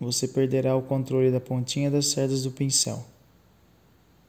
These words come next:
Pratique de várias formas diferentes:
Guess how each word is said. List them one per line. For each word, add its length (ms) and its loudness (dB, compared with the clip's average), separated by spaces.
Pratique 460 -4
de 100 -2
várias 320 2
formas 340 2
diferentes: 720 -2